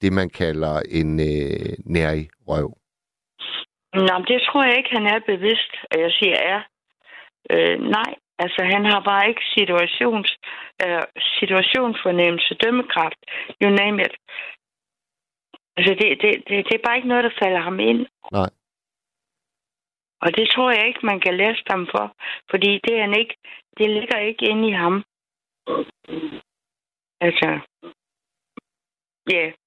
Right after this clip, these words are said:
Speaker 2: og det kan han jo ikke gøre for.
Speaker 1: Da, da han så dukker op igen efter seks måneder, hvordan, øh, hvordan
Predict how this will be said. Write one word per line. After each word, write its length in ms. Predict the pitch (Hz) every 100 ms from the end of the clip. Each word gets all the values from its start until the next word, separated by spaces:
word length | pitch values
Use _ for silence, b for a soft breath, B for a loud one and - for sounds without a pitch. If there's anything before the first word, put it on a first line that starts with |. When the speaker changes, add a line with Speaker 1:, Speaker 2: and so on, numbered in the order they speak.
| _ - - -
Speaker 2:
og 100 | -
det 80 | 233
kan 80 |
han 120 | 233 226
jo 60 |
ikke 140 | 247 247
gøre 220 | 175 147 -
for. 140 | 165 175 - _ _ B B B -
Speaker 1:
Da, 220 | 113 113 -
da 60 | 113
han 180 | 107 110
så 300 | - 156 160 - _ _
dukker 260 | 123 107 104 - -
op 100 | 131
igen 380 | 127 90 85 87
efter 280 | - 95 -
seks 340 | 90 - 101 -
måneder, 380 | 85 87 87 82
hvordan, 280 | 98 113 131 120 104
øh, 380 | 95 92 90 - 80 - 160 - _
hvordan 300 | - 104 117